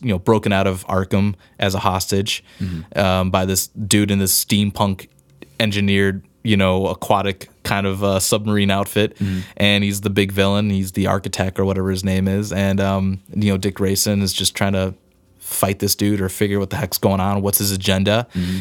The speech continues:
Speaker 1: And Tommy Elliott would drop little, uh, tidbits of info where he's like, "You really don't know the history of
Speaker 2: <laughs>
Speaker 1: Gotham, do you? You
Speaker 2: Yeah.
Speaker 1: don't know what, there's more going on that you understand."
Speaker 2: Yeah. And it makes sense for Dick Grayson to not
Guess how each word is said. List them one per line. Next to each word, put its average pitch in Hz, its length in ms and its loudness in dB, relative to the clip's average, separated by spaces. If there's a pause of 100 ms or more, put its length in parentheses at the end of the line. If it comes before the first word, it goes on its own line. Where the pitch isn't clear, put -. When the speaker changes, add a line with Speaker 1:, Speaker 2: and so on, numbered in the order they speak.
(100)
Speaker 1:
And 104 280 0
Tommy 120 300 2
Elliott 113 300 2
would 104 100 -4
drop 107 300 0
little, 107 340 2
uh, 98 220 0 (120)
tidbits 110 400 0
of 101 120 0
info 104 260 0
where 98 100 0
he's 95 140 -2
like, 92 180 -4
"You 139 120 0
really 110 260 2
don't 98 240 -2
know 98 220 0
the 95 100 -6
history 98 480 -2
of 92 140 -4
Speaker 2:
<laughs> 98 80 2
Speaker 1:
Gotham, 98 360 0
do 98 120 0
you? 90 400 0
You 98 120 0
Speaker 2:
Yeah. 120 40 6
Speaker 1:
don't 113 180 2
know 110 140 4
what, 104 200 -2
there's 110 240 2
more 107 240 2
going 98 280 2
on 101 160 2
that 98 100 -2
you 95 240 2
understand." 92 640 -2
Speaker 2:
Yeah. 85 260 -4 (140)
And 190 80 2
it - 20 4
makes 202 200 2
sense - 300 -6
for 107 400 -4 (180)
Dick 131 140 0
Grayson 147 380 -2
to 98 80 -6
not 185 160 4